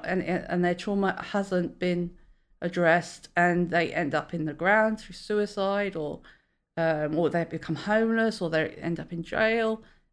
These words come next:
They have been let down, um, because I think society is just too scared to,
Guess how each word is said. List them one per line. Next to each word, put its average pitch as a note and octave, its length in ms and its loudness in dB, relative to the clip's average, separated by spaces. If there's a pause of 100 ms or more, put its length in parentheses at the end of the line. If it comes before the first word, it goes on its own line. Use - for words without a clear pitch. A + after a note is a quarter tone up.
(120)
They A#3+ 80 0
have B3+ 180 0
been G3 180 2
let - 200 2
down, E3 540 0 (260)
um, D#3+ 480 0
because F3+ 460 -2 (600)
I - 120 -8
think F#3 240 -2
society F3+ 640 2
is D3+ 100 0
just - 280 -12
too F#3 120 -6
scared E3 500 -2 (400)
to, F#3+ 440 0